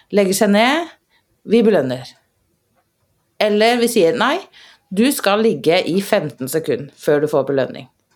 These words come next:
Så hvis du reiser deg og må legge deg ned, så begynner jeg å telle femten sekunder på nytt. Fordi det er jo ikke å legge seg ned, det er å bli liggende lenge.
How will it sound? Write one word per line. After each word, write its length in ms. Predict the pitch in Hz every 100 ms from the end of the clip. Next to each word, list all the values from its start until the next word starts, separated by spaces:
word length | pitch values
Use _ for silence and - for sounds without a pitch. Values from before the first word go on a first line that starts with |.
| _ _ _ _
Så 100 | 214
hvis 160 | 220 220
du 80 |
reiser 460 | 233 233 160 - 180
deg 160 | 202 190
og 60 | 185
må 60 |
legge 160 | 185 165
deg 140 | 170 190
ned, 220 | 311 359
så 160 | - 294
begynner 300 | 208 180 190
jeg 80 |
å 20 | 190
telle 260 | 214 143
femten 380 | - 175 151 151
sekunder 380 | 147 160 147 135
på 80 | 170
nytt. 460 | 196 - _ - - _ _ _ _ _ _ _ _ -
Fordi 440 | 202 170 185 208
det 140 | 190 175
er 80 | 156
jo 60 |
ikke 140 | 156 202
å 60 | 208
legge 260 | 208 160
seg 220 | 160 180
ned, 320 | 175 208 247 160
det 80 |
er 80 | 165
å 80 | 165
bli 300 | 165 160 170
liggende 400 | 190 196 139 143
lenge. 400 | 156 170 131 139